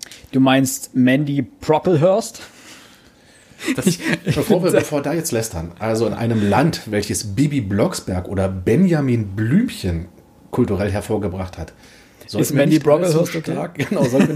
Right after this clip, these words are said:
Speaker 3: nicht allzu stark über britische Namen und, äh, Sch-, Wort, Wort, Namensschöpfungen, äh, ablästern.
Speaker 1: Ich find die gro-,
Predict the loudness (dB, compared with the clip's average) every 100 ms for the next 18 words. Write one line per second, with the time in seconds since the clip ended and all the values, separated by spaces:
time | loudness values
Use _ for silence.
0 | 2 4 2 4 0 2 2 2 -2 0
1 | -2 0 0 0 0 0 0 2 2 0
2 | -6 -14 -16 -4 -2 0 2 2 2 0
3 | -4 -10 -4 -2 -2 -2 -2 -4 -4 0
4 | 2 2 0 -4 -6 -2 -2 -2 -2 -6
5 | -6 -6 -4 0 2 2 2 2 2